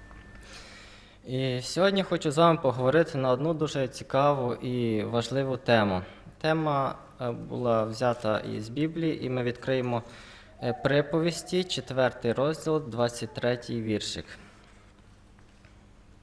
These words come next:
«Над усе, що лише стережеться, серце своє стережи, бо з нього походить життя». Е, Соломон звертається до свого сина, е, з такими словами: «Над усе, що лише стережеться, серце своє стережи».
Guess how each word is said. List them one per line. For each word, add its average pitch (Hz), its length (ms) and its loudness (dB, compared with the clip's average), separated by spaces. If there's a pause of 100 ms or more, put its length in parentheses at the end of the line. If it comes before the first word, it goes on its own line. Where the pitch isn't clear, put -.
(480)
«Над 123 160 2
усе, 185 320 4
що 170 160 0
лише 151 280 2
стережеться, 147 840 2
серце 147 500 2
своє 120 460 0
стережи, 107 720 -2
бо 101 180 -6
з - 120 -10
нього 135 400 0
походить 107 520 0
життя». 98 500 0 (1000)
Е, 104 260 2
Соломон 143 560 0
звертається 160 800 2
до 135 140 -2
свого 135 320 2
сина, 135 600 2 (340)
е, 120 180 0
з - 100 -8
такими 147 400 0
словами: 120 500 2
«Над 110 180 2
усе, 160 260 2
що 147 180 0
лише 131 240 2
стережеться, 127 800 0
серце 139 500 0
своє 113 360 -2
стережи». 110 580 -2